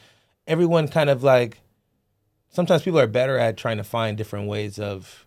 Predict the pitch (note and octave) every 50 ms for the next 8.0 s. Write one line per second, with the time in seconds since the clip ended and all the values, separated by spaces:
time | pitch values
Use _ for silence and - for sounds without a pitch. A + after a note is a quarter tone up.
0 | _ _ _ _ _ _ _ _ _ _ - G#2+ G#2 - - C#3 C3+ - - B2+
1 | A#2 A2 A2 G#2 G#2 G#2 G#2 - _ _ _ _ _ _ _ _ _ _ _ _
2 | _ _ _ - - G#2+ G#2+ A#2+ B2 B2+ B2+ A#2+ A#2 G#2+ G2+ G#2+ G2+ - G2+ G2+
3 | G#2 A2 A2 A2 A2 G#2+ G2+ F#2+ E2+ C#2+ - - _ _ _ _ _ _ - A2+
4 | A#2+ A2+ A2+ A2 A2 A2 G#2+ G2 F#2 F2 - - - - D#3 E3+ E3 D3 A2+ G#2+
5 | G2+ G2+ G2+ G#2 G#2 G#2 G#2 C#3+ C3 C#3+ D3 D3 C#3+ C3+ _ - _ _ _ _
6 | _ _ _ _ _ _ _ _ _ _ _ - C#3 E3+ E3+ E3 D#3+ C#3+ - -
7 | _ _ _ _ _ - _ _ _ _ _ _ _ G#2 G#2+ C#3 C#3 A#2 A2+